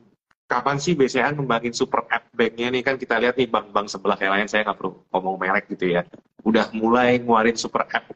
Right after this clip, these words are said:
banknya gitu. Kalau B C A kan kita tahu ada Mobile B C A, ada My B C A. Itu mungkin ada wacana nggak sih, Bu? Mungkin, eh, eh, walaupun kita tahu lah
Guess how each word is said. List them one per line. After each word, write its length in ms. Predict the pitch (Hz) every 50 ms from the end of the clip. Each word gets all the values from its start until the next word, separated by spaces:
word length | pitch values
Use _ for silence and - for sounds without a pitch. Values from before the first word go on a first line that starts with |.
| - - -
banknya 480 | 110 107 101 104 110 117 113 107 107 104 92
gitu. 240 | 95 - 87 82 -
Kalau 160 | - 101 98 98
B 160 | 107 98 107
C 140 | 104 - 110
A 100 | 104 120
kan 160 | - 151 143
kita 160 | 131 120 120
tahu 240 | - - 110 113 107
ada 160 | 101 101 95 92
Mobile 400 | - 92 90 - 95 90 87 87
B 80 | 87 87
C 160 | - 117 131
A, 380 | 127 110 101 95 95 98 90 82
ada 160 | 87 87 90 87 87
My 180 | 87 85 80
B 160 | 82 85 85 -
C 220 | - 113 123 120
A. 340 | - 95 98 98 98 98 98 - _ _ _ _ _ _
Itu 240 | - 101 - 104 101 101
mungkin 320 | 101 - 151 151 147 143
ada 160 | 113 110 110 117
wacana 560 | 113 110 104 - 104 - _ - 107 117 123 113
nggak 100 | 104 101
sih, 140 | - 107
Bu? 160 | 104 117 123 123 - _ _ -
Mungkin, 320 | 98 - 113 113 110 110 110
eh, 580 | - _ _ - 104 101 92 92 90 87 87 82 76 - _ _ _ _ -
eh, 140 | 92 95 90
walaupun 400 | 90 107 107 107 107 135 143 135
kita 160 | - - 127
tahu 240 | 123 - 123 135 135
lah 80 | 117